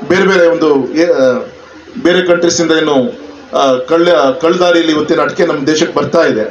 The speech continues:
ಅದನ್ನು ತಡೆ ಹಿಡಿಯುವಂತ ಕೆಲಸಗಳು ಆಗ್ಬೇಕು ಅಂತ ಹೇಳಿ ಈ ರೀತಿ ತುಂಬಾ ಒಳ್ಳೆ ರೀತಿಯಂತ ಚರ್ಚೆನೆ ಒಂದು ಎಂಟತ್ತು ಸಾವಿರ ಜನ ಅಡಿಕೆ ಬೆಳೆಗಾರರು ಸೇರಿದ್ರು ಅಂತ ಹೇಳಿ ಈ ಸಂದರ್ಭ ನಾನು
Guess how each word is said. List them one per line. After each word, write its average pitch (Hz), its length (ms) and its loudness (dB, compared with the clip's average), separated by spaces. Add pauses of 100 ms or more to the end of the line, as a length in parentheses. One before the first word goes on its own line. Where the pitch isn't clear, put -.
(400)
ಅದನ್ನು 202 300 0
ತಡೆ 165 180 2
ಹಿಡಿಯುವಂತ 160 320 0
ಕೆಲಸಗಳು 147 400 -2
ಆಗ್ಬೇಕು 170 500 0
ಅಂತ 139 140 0
ಹೇಳಿ 190 220 2 (360)
ಈ - 40 -6
ರೀತಿ 196 300 2
ತುಂಬಾ 165 240 0
ಒಳ್ಳೆ 143 280 2
ರೀತಿಯಂತ 156 380 0 (300)
ಚರ್ಚೆನೆ 170 320 0
ಒಂದು 143 220 0
ಎಂಟತ್ತು 135 380 0
ಸಾವಿರ 151 320 2
ಜನ 156 180 2 (540)
ಅಡಿಕೆ 156 200 -2
ಬೆಳೆಗಾರರು 151 460 2
ಸೇರಿದ್ರು 165 440 2
ಅಂತ 135 120 2
ಹೇಳಿ 139 120 -2
ಈ 131 40 2
ಸಂದರ್ಭ 131 280 2
ನಾನು 127 380 2